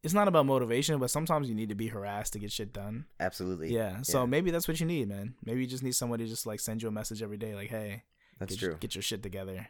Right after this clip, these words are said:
Speaker 2: I can be a huge, like, a, just an absolute lazy piece of shit.
Speaker 1: Yeah. That's
Speaker 2: So.
Speaker 1: okay. I mean, you know, we're humans. We're pretty good at that sometimes.
Speaker 2: Yeah.
Speaker 1: And there's so many reasons why to be lazy nowadays.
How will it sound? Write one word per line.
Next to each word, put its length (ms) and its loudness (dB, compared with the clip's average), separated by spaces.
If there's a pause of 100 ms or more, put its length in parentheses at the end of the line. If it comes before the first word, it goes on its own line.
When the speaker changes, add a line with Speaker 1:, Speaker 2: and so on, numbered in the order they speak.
Speaker 2:
I 80 2
can 140 -2
be 160 4
a 20 2
huge, 760 -4
like, 180 -4
a, 80 -4 (100)
just 220 -10
an 180 -2
absolute 600 -4
lazy 280 -4
piece 200 -10
of 80 -12
shit. 280 -4
Speaker 1:
Yeah. 240 0 (160)
That's 220 -4
Speaker 2:
So. 60 -6
Speaker 1:
okay. 180 -2
I 40 -2
mean, 360 -4
you 80 -6
know, 180 -10 (420)
we're 200 -8
humans. 300 -4
We're 80 -4
pretty 180 0
good 120 -6
at 100 -10
that 140 -8
sometimes. 460 -8
Speaker 2:
Yeah. 480 -8
Speaker 1:
And 80 6
there's 160 6
so 300 6
many 260 6
reasons 480 4
why 320 -2
to 80 -2
be 120 -2
lazy 360 0
nowadays. 640 -8